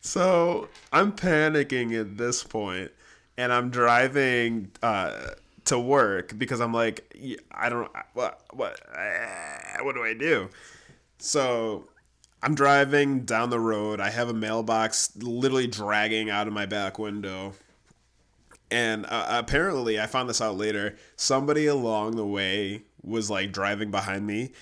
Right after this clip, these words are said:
and they <laughs> called the cops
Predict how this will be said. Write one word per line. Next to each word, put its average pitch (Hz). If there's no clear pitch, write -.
and 98
they 113
<laughs> 139
called 156
the -
cops 104